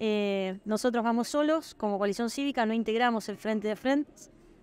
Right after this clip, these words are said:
eh, a pesar de haber sido partido fundante de Juntos por el Cambio, porque creemos que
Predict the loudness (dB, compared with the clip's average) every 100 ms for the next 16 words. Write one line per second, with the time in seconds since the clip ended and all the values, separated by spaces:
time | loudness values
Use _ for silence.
0 | -4 0 2 4 2 0 2 2 4 2
1 | 0 -2 0 0 0 0 0 0 0 0
2 | 0 0 -2 -2 -2 -2 -2 -4 2 2
3 | 2 -2 -6 -14 -20 -20 -8 -2 0 2
4 | 2 2 0 -2 -4